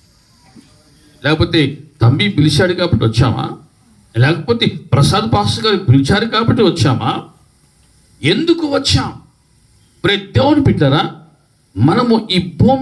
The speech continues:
మీద పుట్టినందుకు, ఈ భూమి మీద మనుగడ సాగిస్తున్నందుకు, ఈ భూమి మీద ఉనికిని, ఆ, కలిగి ఉన్నందుకు,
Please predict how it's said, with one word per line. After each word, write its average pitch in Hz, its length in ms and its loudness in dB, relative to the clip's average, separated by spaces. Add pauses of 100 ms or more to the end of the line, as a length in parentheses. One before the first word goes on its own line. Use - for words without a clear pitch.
మీద 240 120 -4
పుట్టినందుకు, 226 1000 -2 (920)
ఈ 208 80 2 (180)
భూమి 269 200 2
మీద 247 220 -2
మనుగడ 233 640 0
సాగిస్తున్నందుకు, 202 1120 -2 (500)
ఈ 226 120 4
భూమి 269 400 2
మీద 254 220 2 (480)
ఉనికిని, 269 800 2 (140)
ఆ, 220 260 -2
కలిగి 269 340 0
ఉన్నందుకు, 214 920 2